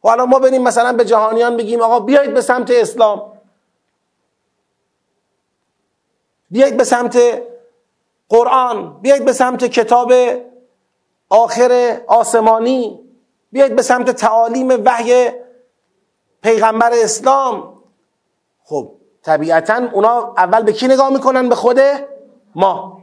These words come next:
خب شما در چه وضعیتی هستید؟ جهان اسلام می‌خوام مد نظر قرار بدی ها. حالا نمی‌خوام اینجا بحثا رو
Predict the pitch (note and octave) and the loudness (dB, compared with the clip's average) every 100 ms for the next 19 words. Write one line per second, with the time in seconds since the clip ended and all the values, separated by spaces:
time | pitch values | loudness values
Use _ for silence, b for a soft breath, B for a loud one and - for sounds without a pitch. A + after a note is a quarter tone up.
0 | - D#3 F3+ G3+ G#3 - A#3 A3 G#3 G#3+ | -10 -4 0 2 0 2 0 2 0 -2
1 | G#3+ G3+ G3 - G3+ - _ _ _ _ | 0 -2 -4 -10 -14 -16 _ _ _ _
2 | _ E3 G3 A#3+ B3 A3 A#3 B3+ A#3 E3+ | _ -2 0 0 0 0 0 0 0 -2
3 | F#3 F#3 E3+ F3 E3+ F3+ E3 F3 E3+ E3+ | 0 0 0 0 2 2 2 0 0 -2
4 | D#3+ E3 D#3+ D#3+ F3 F3 B B B B | 0 0 2 2 0 -2 B B B B
5 | - F3 E3+ F3 D#3+ D#3+ E3 D3 D#3+ D#3+ | -6 -2 0 0 0 0 0 0 0 0
6 | D#3 D3 - | 0 -2 -8